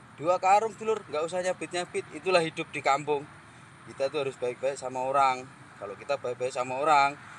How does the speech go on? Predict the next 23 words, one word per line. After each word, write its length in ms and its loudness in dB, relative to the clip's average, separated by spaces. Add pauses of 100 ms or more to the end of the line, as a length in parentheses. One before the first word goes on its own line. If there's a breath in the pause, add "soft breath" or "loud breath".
(180 loud breath)
akan 320 -2
kembali 320 -2
ke 160 -4
diri 240 -6
kita. 640 6 (160)
Ya 80 -4
itu 340 -4
contohnya. 640 0 (400 loud breath)
Memang 320 -4
rumput 300 -2
sebagian 420 0
besar 540 6 (580)
mungkin 240 -6
dibuang-buang 640 0
nggak 180 -2
ada 160 -2
artinya. 300 -6
Tapi 320 -4 (240)
kayak 240 0
saya 260 2
ini 140 -2
orang 240 0
ternak, 480 0